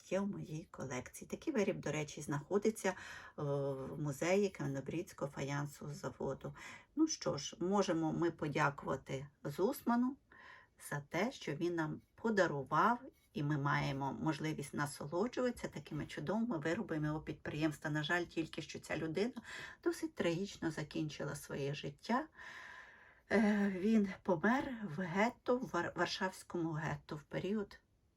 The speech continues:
фашистської окупації. Так, це перший виріб. Другий виріб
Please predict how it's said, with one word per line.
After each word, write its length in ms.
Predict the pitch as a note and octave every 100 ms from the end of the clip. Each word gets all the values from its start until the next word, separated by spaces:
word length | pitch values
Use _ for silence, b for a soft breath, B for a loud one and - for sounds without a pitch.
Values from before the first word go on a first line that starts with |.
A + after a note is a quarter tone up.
| _ -
фашистської 640 | D3+ - G3 - - D3+
окупації. 800 | - D#3+ - - - - - - _ _ _ _ _ _ - B B B B B B B -
Так, 280 | D#3+ D3+
це 100 | -
перший 460 | C4 F3 D3 - D#3
виріб. 300 | D3 C3+ - - -
Другий 460 | D3 F#3+ G#3+ A#3+
виріб 320 | A#3 B3+ B3